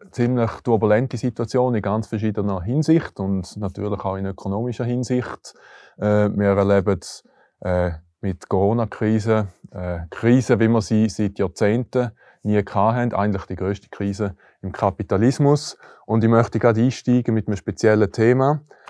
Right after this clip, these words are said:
Hans, du bist einmal der, wo so die aktuellsten Zahlen zum Stand von der Einkommens- und Vermögensverteilung, von der Ungleichheit in der Schweiz hat. Jetzt, äh, zum aktuellen, ähm,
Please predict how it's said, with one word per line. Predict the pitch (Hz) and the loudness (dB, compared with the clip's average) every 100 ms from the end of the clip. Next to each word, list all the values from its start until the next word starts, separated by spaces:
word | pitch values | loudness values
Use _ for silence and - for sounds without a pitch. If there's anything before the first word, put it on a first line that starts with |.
| - | -4
Hans, | 104 117 | 0 2
du | 117 | 2
bist | 107 104 | 0 0
einmal | 104 101 | 0 0
der, | 92 104 113 123 - | 2 6 8 8 4
wo | 101 101 101 90 - _ _ _ | 4 4 4 0 -8 _ _ _
so | - 107 | -4 4
die | 107 | 6
aktuellsten | 107 - 110 107 120 117 - | 6 4 4 6 4 0 2
Zahlen | 95 110 120 113 | 6 6 6 2
zum | 110 | -4
Stand | 92 - 95 104 123 120 | -6 2 4 6 4 -2
von | - - 107 104 98 87 - _ _ - | -6 0 2 2 2 -2 -8 _ _ -6
der | 98 | -2
Einkommens- | 127 - 143 143 127 | -2 2 2 2 0
und | 98 | -2
Vermögensverteilung, | - 95 117 143 - 131 120 117 135 135 | -2 0 0 -2 -4 -2 2 2 2 0
von | - | -2
der | 104 | -2
Ungleichheit | 117 139 143 139 117 117 123 | 0 0 0 0 2 0 0
in | 101 | -4
der | 95 | -6
Schweiz | - 113 - | -2 -4 -2
hat. | 104 151 - - - - - - - | 2 2 0 -10 -20 -20 -20 -20 2
Jetzt, | 117 120 - | 4 4 4
äh, | 135 120 117 113 | 6 6 6 0
zum | - 120 | -4 2
aktuellen, | 113 123 - 120 120 123 123 - - _ _ _ _ _ _ | 4 2 4 6 6 6 2 -4 -16 _ _ _ _ _ _
ähm, | 101 101 101 95 | 2 2 2 -2